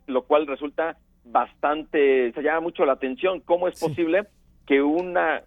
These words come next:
Speaker 1: eh, juez federal esté concediendo un amparo a alguien que ya no le aplica la legislación universitaria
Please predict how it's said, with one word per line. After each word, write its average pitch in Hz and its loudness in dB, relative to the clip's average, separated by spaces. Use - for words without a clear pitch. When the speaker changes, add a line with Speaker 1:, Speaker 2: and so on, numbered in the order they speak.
Speaker 1:
eh, 127 2
juez 165 0
federal 165 0
esté 147 -8
concediendo 160 -4
un 175 -4
amparo 175 0
a 147 2
alguien 180 0
que 135 -4
ya 156 0
no 196 -4
le 185 2
aplica - -2
la 160 4
legislación 135 -4
universitaria 175 -2